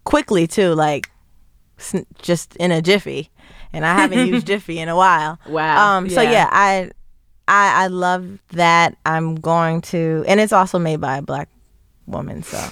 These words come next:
Speaker 2: We love
Speaker 1: I'm
Speaker 2: that.
Speaker 1: gonna be
Speaker 2: And I,
Speaker 1: behind it
Speaker 2: it better
Speaker 1: one hundred percent.
Speaker 2: be the, with that name. I love that the
Speaker 1: Hello.
Speaker 2: name is straight
Speaker 1: Well,
Speaker 2: to the
Speaker 1: shit,
Speaker 2: point
Speaker 1: we don't
Speaker 2: marketing.
Speaker 1: know, child.
Speaker 2: I know, 'cause
Speaker 1: We
Speaker 2: Lord
Speaker 1: gonna have
Speaker 2: knows
Speaker 1: to
Speaker 2: they
Speaker 1: look it
Speaker 2: will give
Speaker 1: up.
Speaker 2: us an African pride and be like, <laughs> "Is that black owned?" <laughs> I don't know.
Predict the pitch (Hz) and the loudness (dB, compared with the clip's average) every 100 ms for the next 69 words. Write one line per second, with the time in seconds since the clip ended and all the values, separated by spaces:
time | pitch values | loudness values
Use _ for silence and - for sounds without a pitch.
0 | - 185 196 214 196 160 156 - 170 190 | -4 0 2 2 2 2 2 0 0 2
1 | 185 180 151 151 - 160 156 170 175 220 | 2 2 0 -6 -8 -6 -2 0 2 2
2 | 160 147 143 147 147 147 143 151 160 156 | 0 -2 -4 -2 -2 -2 -2 -4 -4 -6
3 | 135 135 - - - _ 185 220 247 247 | -8 -12 -16 -20 -20 _ 0 2 2 0
4 | 214 214 220 214 214 185 196 214 214 196 | -2 2 4 4 4 2 2 2 2 0
5 | 180 285 190 175 330 262 208 208 196 170 | 0 0 0 0 2 0 2 2 2 0
6 | 160 - 147 - 170 156 196 214 196 190 | -8 -20 -20 -16 -14 -4 -2 0 -2 -2
7 | 202 233 240 226 220 208 214 196 190 202 | -2 0 2 2 2 0 -2 -2 -2 -4
8 | 190 190 156 202 208 208 202 220 202 185 | -4 -6 -4 -4 -6 -8 -6 0 2 2
9 | 165 160 165 170 175 180 180 254 269 - | 0 -4 -6 -10 -6 -2 -2 -2 -4 -2
10 | 415 - - - 359 - - 311 427 311 | 0 0 -4 -2 -4 -2 -2 -2 0 -2
11 | - - 277 349 554 - - - - - | -2 -4 -6 -6 -8 -12 -10 -6 -6 -4
12 | - - - - - - - - | -8 -8 -10 -10 -6 -6 -6 -6